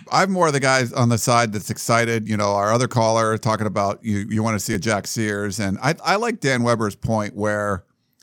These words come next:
if you have a poor offensive scheme,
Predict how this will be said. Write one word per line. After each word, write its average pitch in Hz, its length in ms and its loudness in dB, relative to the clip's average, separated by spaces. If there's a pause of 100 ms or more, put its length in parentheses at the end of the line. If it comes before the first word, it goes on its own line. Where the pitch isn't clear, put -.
(300)
if 127 160 -2
you 208 140 0
have 226 140 0
a 131 100 2
poor 151 500 2
offensive 123 600 0
scheme, 147 640 -2